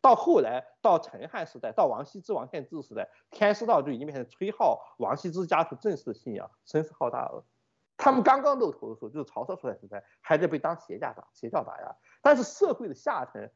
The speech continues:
很可能已经普遍信仰邪教，而曹操能够战胜各路诸侯，很可能跟他能够收编青州兵的理由一样，就是只有他能够顺应下层的信仰，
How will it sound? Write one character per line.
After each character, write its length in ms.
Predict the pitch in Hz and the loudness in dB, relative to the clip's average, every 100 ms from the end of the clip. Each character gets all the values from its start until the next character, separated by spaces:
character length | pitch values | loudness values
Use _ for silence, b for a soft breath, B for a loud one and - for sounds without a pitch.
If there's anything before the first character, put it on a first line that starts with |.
| _ | _
很 220 | - 143 | -6 -6
可 140 | 202 | -2
能 120 | 131 113 | -4 -4
已 40 | |
经 100 | 147 | -8
普 220 | - - | -10 -10
遍 200 | 117 151 - | -6 -6 -6
信 100 | 110 | -8
仰 100 | - | -8
邪 120 | - - | -10 -6
教， 200 | - - _ _ _ _ _ _ | -6 -8 _ _ _ _ _ _
而 140 | - 269 | 6 6
曹 300 | - 147 233 | 6 2 4
操 140 | 330 | 2
能 160 | 240 220 | 2 -2
够 80 | |
战 200 | - 247 | -2 -2
胜 120 | 185 156 | -4 -6
各 160 | 247 | -4
路 180 | 165 107 | -4 -6
诸 120 | 151 | -8
侯， 160 | 170 123 | -6 -6
很 240 | - 127 190 | -6 -6 -6
可 140 | - | -6
能 200 | 110 127 B B | -4 -4 B B
跟 140 | - 208 | 2 4
他 100 | 214 | 4
能 160 | 147 | 2
够 100 | 180 | -2
收 200 | - 208 | -4 -4
编 180 | 196 180 | -4 -4
青 220 | - 214 | -6 -6
州 100 | 214 | -4
兵 140 | 196 196 | -4 -4
的 80 | |
理 120 | 143 - | -6 -6
由 100 | 110 | -8
一 60 | 104 | -2
样， 240 | 143 131 - _ _ _ _ - | 0 -2 -6 _ _ _ _ 2
就 240 | 311 285 | 8 8
是 400 | - - 139 104 _ _ _ | 6 0 -4 -4 _ _ _
只 300 | - 131 180 | -16 -4 4
有 160 | 370 - | 4 4
他 300 | - 175 190 | -2 0 0
能 180 | 131 135 | 0 -4
够 100 | 139 | -6
顺 220 | - 196 | -4 -4
应 120 | 131 | -4
下 280 | - 185 131 | 0 0 0
层 80 | 120 | -6
的 80 | - | -14
信 180 | - 95 | -12 -14
仰， 140 | - | -14